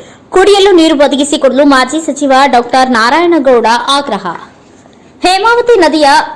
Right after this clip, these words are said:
ಗೋರೂರು ಜಲಾಶಯದ ಚೀಫ್ ಇಂಜಿನಿಯರ್ ಕಚೇರಿಗೆ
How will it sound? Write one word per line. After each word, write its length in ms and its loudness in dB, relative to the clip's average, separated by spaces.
ಗೋರೂರು 600 4
ಜಲಾಶಯದ 560 0
ಚೀಫ್ 220 -4
ಇಂಜಿನಿಯರ್ 520 0
ಕಚೇರಿಗೆ 800 -2